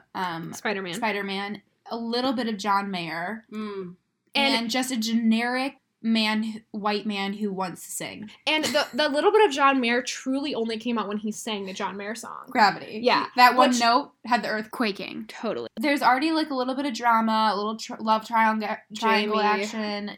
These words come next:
Speaker 1: Jamie, a cute twenty-one-year-old girl, naive, naive, naive.
Speaker 2: She, um,
Speaker 3: <laughs> Naive, naive, naive.
Speaker 2: <laughs> She very much bothers me already, but she has a really good voice.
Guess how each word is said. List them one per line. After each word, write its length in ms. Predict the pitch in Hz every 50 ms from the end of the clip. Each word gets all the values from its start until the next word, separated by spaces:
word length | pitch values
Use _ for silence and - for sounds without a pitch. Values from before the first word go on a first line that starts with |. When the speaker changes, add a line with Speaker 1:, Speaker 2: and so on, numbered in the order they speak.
| -
Speaker 1:
Jamie, 720 | 214 233 220 220 214 214 214 214 214 214 208 208 185 - _ _ _ _ _ -
a 140 | - 208 196 190 -
cute 360 | - - - 254 240 247 - -
twenty-one-year-old 760 | - - 226 220 220 208 208 202 196 202 196 196 190 196 190
girl, 520 | - 190 185 180 175 175 175 170 170 - -
naive, 540 | 196 196 190 190 190 185 185 185 185 180 190
naive, 320 | 175 160 156 - - - -
naive. 460 | - - - - - - - 220 -
Speaker 2:
She, 580 | - - - 294 302 302 320 330 359 381 392 - - _ -
um, 580 | 269 285 277 269 262 254 247 240 226 220 202 -
Speaker 3:
<laughs> 40 | -
Naive, 560 | 247 233 - - 277 269 - 277 269 - -
naive, 400 | 269 269 - - 269 285 - -
naive. 960 | - 320 - - - 254 294 - 359 - 339 - 254 - - - 269 - - - - -
Speaker 2:
<laughs> 320 | 427 453 466 453 359 349 - - - - - 415 415 415 415 -
She 360 | - - - 339 330 359 359
very 500 | 311 254 226 240 233 240 269 349 415 403 359
much 760 | 302 277 269 269 262 - - - - - - - - - - - _ -
bothers 480 | 247 220 208 214 202 233 226 247 247 269
me 140 | 254 240
already, 440 | 233 233 226 220 214 214 240 285 320
but 140 | 302 262 -
she 120 | - -
has 180 | 262 247 247 247
a 60 | 294
really 200 | 233 214 196 190
good 140 | 190 196 196
voice. 600 | - 185 180 180 - 247 - - - - - -